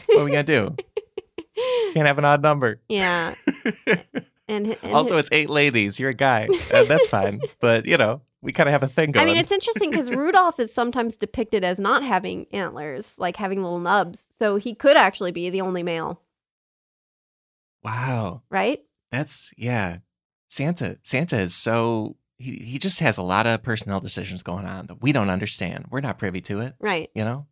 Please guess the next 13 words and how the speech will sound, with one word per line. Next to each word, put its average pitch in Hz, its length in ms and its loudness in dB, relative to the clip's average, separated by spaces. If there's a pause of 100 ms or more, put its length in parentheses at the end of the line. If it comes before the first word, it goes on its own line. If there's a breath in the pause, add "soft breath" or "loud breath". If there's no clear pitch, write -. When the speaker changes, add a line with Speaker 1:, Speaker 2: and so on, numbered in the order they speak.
(360)
Speaker 1:
How 127 60 0
do 139 80 0
I 127 60 0
get 120 140 0
in 110 120 2
that 92 140 0
meeting? 87 260 -2
Speaker 2:
<laughs> - 60 0 (1300 soft breath)
So, 302 440 2 (180)
uh, 233 720 6 (520)
females 370 460 4
weigh 214 320 2
around 185 800 2